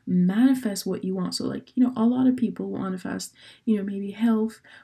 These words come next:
or, like, being rich. But then this guy says, "No, the more you want this, the more, you know, poor and unworthy you're gonna feel," you know? And then, you know, when you feel poor and unworthy, a lot of people, they don't really do anything to change that, because I feel like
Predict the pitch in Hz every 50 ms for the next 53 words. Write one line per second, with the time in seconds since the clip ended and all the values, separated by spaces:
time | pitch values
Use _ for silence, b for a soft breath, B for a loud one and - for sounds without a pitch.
0 | b b 240 196 190 190 185 185 180 180 185 185 190 190 185 180 190 226 254 247
1 | 214 - - - 240 233 240 285 254 240 240 285 294 - - - 196 180 185 208
2 | 208 - 214 202 196 185 180 185 208 226 220 - - - _ _ _ _ _ _
3 | _ _ _ _ _ - - - - 220 208 208 202 202 220 226 226 208 180 175
4 | 180 226 262 262 - - 214 247 254 254 - B B B B - 220 208 208 214
5 | 214 214 214 214 B B B B B B 233 214 208 196 196 202 - - - -
6 | - 214 208 196 190 190 190 233 - _ _ - 202 190 185 208 233 269 285 254
7 | 214 185 175 175 - 175 175 175 - - - 202 190 175 - - - _ _ _
8 | b b b b b b 196 190 185 202 226 233 b b b b b b - 226
9 | 220 226 233 233 - - 262 247 214 208 220 226 233 254 254 254 - - 254 240
10 | 233 226 - - 233 214 208 214 226 - 214 208 214 233 254 254 - - - 208
11 | 214 220 226 226 226 - - 240 233 - - 208 220 226 208 - 196 190 226 233
12 | 240 - 202 196 196 190 185 202 208 202 190 185 - 190 180 - - - - -
13 | - - - 190 185 185 180 185 - - - 202 - 233 220 214 226 - _ _
14 | _ _ _ _ _ _ _ - 233 254 339 339 370 403 381 359 -